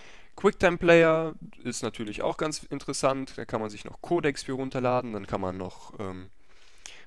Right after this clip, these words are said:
ein paar mehr Videoformate sehen damit. Den Rechner benutze ich jetzt nicht, die Schriftsammlung ist auch gut.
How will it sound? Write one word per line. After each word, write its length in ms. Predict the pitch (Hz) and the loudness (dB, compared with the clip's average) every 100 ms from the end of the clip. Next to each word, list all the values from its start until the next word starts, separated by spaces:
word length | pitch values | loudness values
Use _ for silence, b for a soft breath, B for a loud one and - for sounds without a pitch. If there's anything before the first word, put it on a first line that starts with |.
| - | -12
ein 100 | 101 | -10
paar 220 | - 104 | -4 -4
mehr 540 | 101 139 147 147 139 - - - - - - - | 0 0 2 0 -4 -10 -18 -20 -20 -20 -20 -14
Videoformate 840 | 123 127 131 127 - 127 120 - 120 | -8 -4 -4 -2 -2 0 0 0 -6
sehen 340 | 120 123 123 | -4 -4 -2
damit. 580 | 120 120 120 - - - - | -2 -4 -6 -14 -14 -16 -8
Den 180 | 95 98 | -8 0
Rechner 420 | 120 127 135 123 | 2 2 2 -2
benutze 380 | 101 101 95 - | -4 -8 -8 -12
ich 80 | - | -14
jetzt 300 | - - - | -12 -12 -8
nicht, 640 | 160 202 - - - - - | -6 -6 -10 -14 -16 -16 -16
die 40 | - | -12
Schriftsammlung 720 | - 151 - 156 127 120 - | -6 -6 -4 -4 -4 -6 -8
ist 100 | - | -6
auch 160 | 131 | -4
gut. 240 | 123 120 | -6 -8